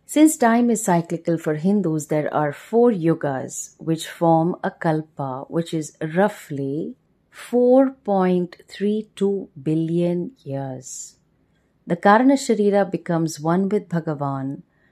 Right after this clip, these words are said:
only when self-realization occurs. While Sthula Sharira is available for all to perceive,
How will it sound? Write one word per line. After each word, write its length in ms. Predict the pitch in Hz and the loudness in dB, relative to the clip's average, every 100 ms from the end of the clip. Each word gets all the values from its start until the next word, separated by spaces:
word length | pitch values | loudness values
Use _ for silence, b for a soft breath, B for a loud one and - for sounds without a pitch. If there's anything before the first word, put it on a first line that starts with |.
| _ _ - | _ _ 0
only 680 | 208 226 226 196 139 - _ _ | 4 8 8 6 2 -4 _ _
when 500 | 151 156 147 139 - - | -4 0 2 0 -4 -10
self-realization 1300 | - 170 160 - 185 170 143 135 143 135 - 147 151 - | -4 0 0 0 0 0 -2 -2 -4 -6 -8 -10 -10 -10
occurs. 760 | 139 - 135 131 135 - - _ _ _ _ _ _ _ - | -10 -8 -8 -8 -10 -12 -12 _ _ _ _ _ _ _ 0
While 380 | 185 185 185 190 _ | 4 6 4 0 _
Sthula 460 | - - 285 294 | -14 -2 2 2
Sharira 640 | 277 269 196 190 185 190 - | 2 0 0 0 0 -2 -2
is 200 | 180 165 | -2 -2
available 720 | 151 151 147 151 - 165 175 | -2 -2 -2 -4 -2 0 0
for 320 | 180 - 143 - | -4 -6 -6 -2
all 260 | - 143 160 | 0 2 0
to 140 | - | -4
perceive, 720 | 208 196 190 - 196 190 226 | -6 -4 -4 -6 -6 -6 -8